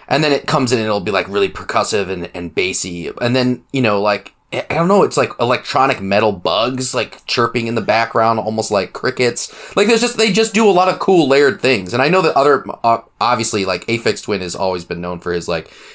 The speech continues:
incredibly erratic, super fast drum shit that's, like,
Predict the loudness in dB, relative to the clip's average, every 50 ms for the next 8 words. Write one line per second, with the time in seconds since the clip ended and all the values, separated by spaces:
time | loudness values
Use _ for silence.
0 | -8 -6 -6 -6 -4 0 2 2 4 4 2 2 0 0 0 0 0 2 2 2
1 | 2 0 -2 -4 -8 -8 -8 -8 -8 -6 -6 -6 -6 -4 -2 0 0 0 0 -2
2 | -4 -6 -8 -8 -6 -2 -2 -2 -2 -4 -6 -6 -4 -4 -4 -4 -6 -6 -8 -12
3 | -12 -10 -10 -10 -10 -12 -16